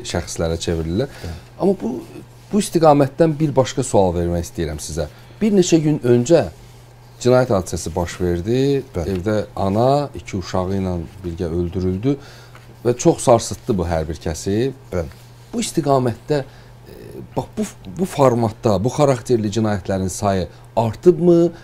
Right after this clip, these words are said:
Speaker 1: yoxsa ümumiyyətlə <clears throat> bu hansı, e, xarakterli cinayət kimi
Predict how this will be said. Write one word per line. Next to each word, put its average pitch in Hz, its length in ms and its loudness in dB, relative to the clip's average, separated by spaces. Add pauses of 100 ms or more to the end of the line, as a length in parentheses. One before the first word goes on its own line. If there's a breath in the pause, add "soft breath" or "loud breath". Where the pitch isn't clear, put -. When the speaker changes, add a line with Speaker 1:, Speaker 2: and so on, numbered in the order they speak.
(140 loud breath)
Speaker 1:
yoxsa 160 580 2
ümumiyyətlə 160 580 2 (200)
<clears throat> - 240 -16
bu 180 160 2 (400)
hansı, 143 500 0
e, 110 260 -2
xarakterli 107 540 -2
cinayət 110 420 0
kimi 87 240 -4